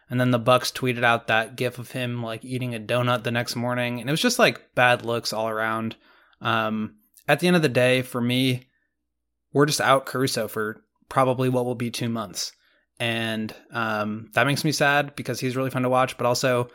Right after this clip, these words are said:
uh, especially with Lonzo being out, we can talk about Zach here in a minute, who came back from a ten-day absence, um,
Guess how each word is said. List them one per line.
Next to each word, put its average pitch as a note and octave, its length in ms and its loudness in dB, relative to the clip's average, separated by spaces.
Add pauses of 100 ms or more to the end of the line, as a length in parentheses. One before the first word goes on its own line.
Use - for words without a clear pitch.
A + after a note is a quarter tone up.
(420)
uh, A#2 380 0 (800)
especially C#3+ 440 2
with C3+ 140 4
Lonzo C3 280 2
being C3 220 2
out, B2+ 260 4
we B2+ 100 -2
can C3+ 80 -4
talk B2+ 180 2
about A#2+ 260 2
Zach A#2+ 280 4
here B2 140 0
in A#2+ 80 0
a A#2+ 40 -2
minute, A#2 240 -2
who B2 100 -4
came B2 240 -4
back A#2 200 2
from A#2+ 360 -2 (460)
a C3 100 0
ten-day C3 480 4
absence, A#2+ 800 -2 (300)
um, A2+ 540 -2